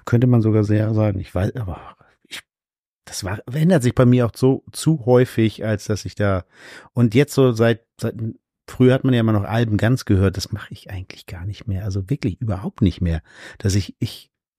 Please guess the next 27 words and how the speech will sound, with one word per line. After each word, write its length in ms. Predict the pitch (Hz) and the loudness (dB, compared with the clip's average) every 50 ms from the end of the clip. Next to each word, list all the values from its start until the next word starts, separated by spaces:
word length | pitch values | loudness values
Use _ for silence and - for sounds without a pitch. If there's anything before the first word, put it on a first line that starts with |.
| - 101 | -4 0
höre 100 | 135 147 | 4 4
mir 120 | 165 151 | 6 4
die 140 | 127 120 120 | 4 2 0
vielleicht 280 | - - 131 123 - _ - | 0 0 -2 -4 -4 _ -4
einmal 380 | 139 160 185 185 175 165 160 | -2 0 0 2 2 2 0
durch 420 | 139 123 139 143 160 208 196 - - _ _ _ - - _ _ - | 2 2 2 2 2 2 -2 -6 -12 _ _ _ -20 -20 _ _ -4
und 80 | 123 | 0
dann 240 | 127 131 143 147 - _ - - | 2 2 2 2 0 _ -12 -12
shuffle 500 | - - - - - 160 156 - - 165 | -10 -8 -8 -4 -2 -2 0 0 0 -2
ich 140 | 151 - - | 0 2 2
mir 100 | 151 135 | 2 2
die 200 | 139 139 120 - | 0 -2 -4 -4
Titel 260 | - 160 139 135 131 | -4 -2 0 0 0
rüber, 320 | 123 127 143 143 147 143 | 2 2 4 4 4 4
die 160 | 135 135 135 | 4 2 2
ich, 240 | 127 - - - _ | 0 -2 -6 -12 _
die 160 | - 113 117 | -4 -2 -2
ich 180 | 110 98 - - | -2 -2 -4 -2
weiterhören 520 | 110 117 135 139 143 127 131 127 127 123 | 0 0 2 2 2 2 2 2 2 2
will 100 | 120 117 110 | 0 0 0
und 100 | 107 101 | 0 0
die 80 | 101 | 0
restlichen 580 | 101 98 101 - - - 107 - - 110 101 - - - - - - - - _ _ | 0 0 -2 -4 -4 -8 -6 -4 -2 -2 -2 -4 -8 -20 -20 -20 -20 -20 -20 _ _
versinken 520 | _ - 104 95 90 98 107 104 - 98 | _ 0 0 2 2 2 2 0 0 0
in 80 | 104 101 | 2 2
der 80 | 101 | 2
Bedeutungslosigkeit. 920 | 95 104 98 92 90 85 80 80 - - 87 85 82 - - 85 80 - | 0 0 0 -2 -2 -2 -4 -6 -6 -4 -4 -4 -4 -4 -4 -6 -6 -6